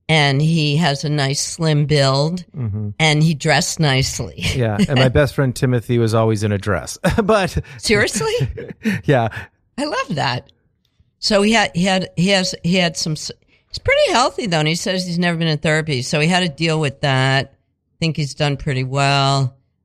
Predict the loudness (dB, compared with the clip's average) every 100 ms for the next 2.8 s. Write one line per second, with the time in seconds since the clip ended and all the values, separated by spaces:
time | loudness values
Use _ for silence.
0 | _ _ -2 2 2 2 0 0 -2 -4
1 | -10 _ 0 2 2 0 0 0 0 0
2 | -2 -2 -4 -4 -4 -4 -6